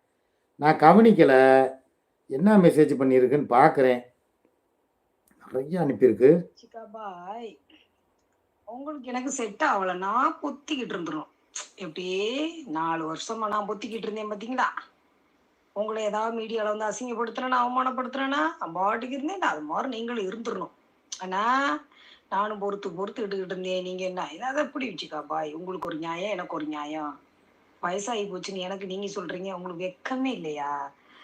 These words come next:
Speaker 2: அவங்கெல்லாம் சொல்லும்போது உன்னை கேக்குறாங்களே, உங்களை திருப்பி உங்களுக்கு எப்படி பதில் சொல்ல வருது? ஆ? நான் தப்பு பண்-, ஆ, நான், நான் அப்படிதேன், நான் இப்படிதேன். அது அப்ப பொறுப்பா இருக்கணும். எதுக்கு உங்களுக்கு காண்டாகுது?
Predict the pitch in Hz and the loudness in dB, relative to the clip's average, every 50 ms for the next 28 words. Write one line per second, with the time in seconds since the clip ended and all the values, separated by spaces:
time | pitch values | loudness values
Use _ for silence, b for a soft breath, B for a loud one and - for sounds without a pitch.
0 | b b - 170 180 185 185 185 208 220 208 - 202 202 220 233 220 202 196 202 | b b -4 -2 -2 -2 -4 -6 -6 -6 -6 -6 -8 -6 -6 -8 -8 -6 -6 -6
1 | 208 196 190 185 180 160 151 208 226 233 226 214 202 180 170 170 160 160 165 165 | -6 -6 -8 -8 -8 -8 -8 -6 -6 -6 -6 -6 -6 -6 -6 -8 -10 -10 -10 -10
2 | 165 165 170 170 170 160 156 156 160 160 160 165 170 180 185 196 202 202 196 - | -10 -10 -10 -10 -10 -8 -8 -8 -8 -6 -6 -6 -4 -4 -4 -2 -4 -4 -6 -8
3 | 220 226 202 - 185 175 175 170 160 156 - 170 165 165 165 196 196 - 311 320 | -12 -12 -12 -12 -12 -10 -10 -12 -12 -12 -14 -12 -10 -8 -8 -8 -8 -6 -6 -6
4 | 294 196 190 190 208 294 311 - - 226 175 170 165 160 156 - 151 139 - 156 | -4 -4 -4 -4 -4 -6 -10 -10 -12 -12 -10 -10 -10 -10 -10 -10 -12 -12 -12 -14
5 | 147 _ _ _ _ _ _ _ _ _ _ _ _ - 262 285 381 - - _ | -16 _ _ _ _ _ _ _ _ _ _ _ _ -4 -2 -2 -2 -4 -10 _
6 | _ _ _ _ _ _ - 196 185 208 214 202 214 208 208 247 226 190 214 214 | _ _ _ _ _ _ -6 -2 -2 -2 -2 -2 -6 -6 -8 -10 -12 -8 -8 -10
7 | 202 202 180 196 196 196 190 190 190 196 196 208 220 240 240 247 254 254 254 247 | -8 -6 -6 -6 -4 -4 -6 -4 -2 -2 -2 0 2 2 2 2 0 0 -2 -2
8 | 240 233 226 220 214 247 285 277 - - 226 208 196 226 240 262 277 240 220 180 | -2 -2 -2 -2 -2 0 -2 -2 -4 -8 -10 -10 -8 -8 -6 -4 -4 -4 -4 -4
9 | 160 180 202 220 240 254 247 208 - 226 214 202 226 269 285 285 233 170 156 170 | -6 -4 -2 0 0 0 0 -4 -8 -10 -8 -6 -4 -2 -2 -2 -2 -2 -2 -4
10 | 208 254 247 233 202 220 190 190 226 247 262 - 294 254 220 202 - 226 226 226 | -2 -2 -4 -4 -6 -8 -8 -6 -6 -6 -4 -4 -4 -4 -4 -4 -6 -8 -6 -6
11 | 254 277 - - 320 254 220 202 180 - 185 190 190 202 202 180 160 165 156 156 | -8 -8 -6 -6 -6 -6 -6 -6 -4 -2 -2 -2 -2 -2 -4 -6 -6 -6 -8 -10
12 | 165 165 160 165 | -8 -8 -8 -10